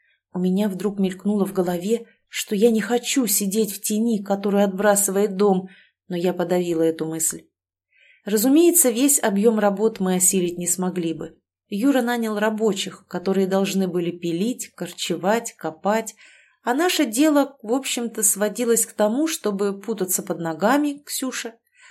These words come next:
осуществлять общее руководство, Юра, и заваривать кофе, предлагать сок и лимонад, угощать печеньем, я.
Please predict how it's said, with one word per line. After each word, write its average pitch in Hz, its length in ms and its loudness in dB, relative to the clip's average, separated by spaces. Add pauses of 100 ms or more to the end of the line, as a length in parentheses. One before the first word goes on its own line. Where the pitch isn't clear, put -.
(140)
осуществлять 294 840 0
общее 196 400 0
руководство, 196 840 -2 (220)
Юра, 226 480 -2 (580)
и 339 420 6
заваривать 196 680 2
кофе, 311 440 -2
предлагать 180 560 -4
сок 302 440 0
и 220 40 2
лимонад, 175 640 0
угощать 202 480 -2
печеньем, 160 680 -6 (280)
я. 147 400 -8